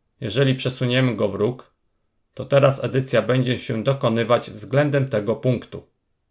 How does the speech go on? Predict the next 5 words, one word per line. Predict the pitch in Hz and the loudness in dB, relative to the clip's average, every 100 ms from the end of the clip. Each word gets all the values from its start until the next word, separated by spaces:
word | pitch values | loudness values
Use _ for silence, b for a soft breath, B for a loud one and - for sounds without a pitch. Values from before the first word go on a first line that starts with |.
| _ _ _ _ _ _ _ _ _ _ _ _ _ _ _ | _ _ _ _ _ _ _ _ _ _ _ _ _ _ _
Przejdźmy | - 165 143 143 | -2 0 0 -2
teraz | 135 131 127 127 | 0 4 4 2
do | 120 | 0
narysowania | 120 117 - 110 117 113 110 | 2 0 -2 -2 0 -2 -4
okręgu. | 117 117 104 90 - | -6 -6 -6 -8 -14